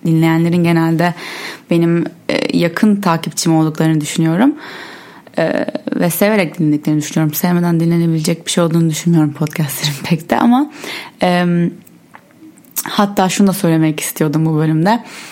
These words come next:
Ee, yanıma geldiğinizde, sokakta, orada, burada, dışarıda beni gördüğünüzde ve yanıma geldiğinizde, e, podcast'ı dinlediğinizi söylediğinizde çok seviniyorum. Çünkü o podcast'ı dinleyen,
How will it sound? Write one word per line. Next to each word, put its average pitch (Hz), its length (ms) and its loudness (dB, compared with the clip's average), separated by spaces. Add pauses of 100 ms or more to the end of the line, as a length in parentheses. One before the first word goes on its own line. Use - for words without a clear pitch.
(220)
Ee, 165 60 2
yanıma 180 500 2
geldiğinizde, 170 540 0
sokakta, 160 400 -2
orada, 160 340 2
burada, 156 240 0
dışarıda 156 440 0
beni 160 220 2
gördüğünüzde 160 640 2
ve 160 40 2
yanıma 170 280 2
geldiğinizde, 165 680 2 (460)
e, 175 80 4
podcast'ı 196 580 0
dinlediğinizi 190 520 2
söylediğinizde 185 1000 2 (400)
çok - 200 -2
seviniyorum. 156 680 2 (440)
Çünkü 190 220 4
o 190 80 0
podcast'ı 190 600 0
dinleyen, 185 600 2